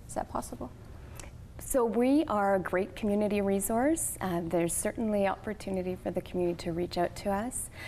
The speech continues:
Speaker 2: Um, we have, uh, great information available online as
Speaker 1: Mm-hmm.
Speaker 2: well, and, um, various links to other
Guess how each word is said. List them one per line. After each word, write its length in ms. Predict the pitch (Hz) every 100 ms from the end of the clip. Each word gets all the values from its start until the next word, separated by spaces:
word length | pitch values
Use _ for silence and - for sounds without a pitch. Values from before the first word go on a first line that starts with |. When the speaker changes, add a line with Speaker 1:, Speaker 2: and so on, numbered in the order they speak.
| - - - -
Speaker 2:
Um, 460 | 170 160 160 165 165 - - - 202 -
we 120 | 196
have, 420 | - 165 165 165 - -
uh, 200 | 156 160 - - -
great 320 | - - 196
information 600 | 202 180 180 175 180 - 180
available 420 | 165 160 160 165
online 800 | 170 170 175 170 175 196 269 285
as 160 | 202 170
Speaker 1:
Mm-hmm. 100 | 180
Speaker 2:
well, 460 | 175 180 226 285 - -
and, 500 | 170 165 165 165 170
um, 360 | 160 160 160 170 -
various 340 | - 180 180 -
links 240 | 156 151
to 140 | - -
other 460 | 160 160 151 160